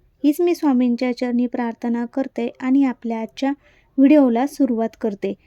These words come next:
उद्या आहे एकोणतीस जानेवारी, वार बुधवार, आणि या दिवशी आलेली आहे या वर्षातील पहिली मौनी अमावस्या. आपल्या हिंदू धर्मामध्ये मौनी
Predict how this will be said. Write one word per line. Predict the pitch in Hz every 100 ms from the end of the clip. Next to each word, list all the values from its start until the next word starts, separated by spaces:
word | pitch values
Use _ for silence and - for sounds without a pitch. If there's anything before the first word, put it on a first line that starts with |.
| _ -
उद्या | 254 269 294
आहे | 294 269
एकोणतीस | 262 269 - 285 262 269
जानेवारी, | 277 269 262 247 247 247
वार | 247 254 247
बुधवार, | 214 254 220 254 240
आणि | 233 233 240
या | 277
दिवशी | 285 285 262 285 -
आलेली | 247 240 262 277
आहे | 277 262 - 240 - - - - 262
या | 285
वर्षातील | 311 302 - 277 269 247 247 -
पहिली | 285 240 247 247 - _ _ _ _ _ _ _ _ -
मौनी | 277 294 320 320 _ -
अमावस्या. | 247 254 262 - 214 -
आपल्या | 233 - 262
हिंदू | 254 269 262 294
धर्मामध्ये | 277 269 277 277 247 233 240
मौनी | 247 262 269